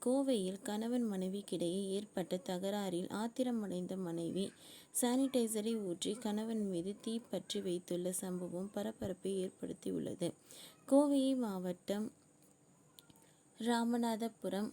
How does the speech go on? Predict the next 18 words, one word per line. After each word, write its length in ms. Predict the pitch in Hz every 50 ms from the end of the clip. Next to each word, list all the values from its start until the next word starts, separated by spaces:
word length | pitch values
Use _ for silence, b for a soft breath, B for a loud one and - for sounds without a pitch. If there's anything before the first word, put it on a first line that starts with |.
| - 208 B B B B B B B B B B B B B - - - - - _ - - - - - - - - -
நச்சுண்டபுரம் 1000 | 220 220 220 214 - - 269 262 254 247 247 240 - - 202 196 202 202 214 208 - -
சாலையில் 520 | 208 196 190 196 196 196 202 208 214 214 202
உள்ள 340 | 180 175 175 180 190 214 - - B B B B B B B
ஸ்ரீபதி 580 | - - - 262 262 262 254 240 254 247 247 240
நகரை 360 | 226 208 196 190 196 190 202 202 - -
சேர்ந்தவர் 600 | 190 185 190 190 180 185 175 175 196 202 - -
சரவணன், 520 | - 190 185 175 170 175 180 185 180 180 - - - -
முப்பத்தி 440 | 220 208 202 - 214 202 - - 214
ஒன்பது. 460 | 208 196 175 170 170 175 170 175 180 180 - - B B B B B B B B B - - _ - - - - - - - - - - -
இவர் 320 | 240 254 240 254 262 254 -
தனியார் 480 | - 240 240 247 254 262 262 254 247 240
நிறுவனம் 460 | 220 208 202 202 208 202 214 220 214 208
ஒன்றில் 560 | 196 190 185 185 180 175 185 196 202 214 -
ஊழியராக 720 | - 220 220 226 233 233 233 220 208 185 180 175 180 - -
பணியாற்றி 560 | - 196 196 202 202 208 202 185 185 - 202 190
வருகிறார். 520 | 185 175 170 165 175 175 180 185 170 - B B B B B B B -
இவரது 460 | 247 254 233 240 240 240 220 226 226
மனைவி 460 | 220 208 202 208 208 208 208 208 220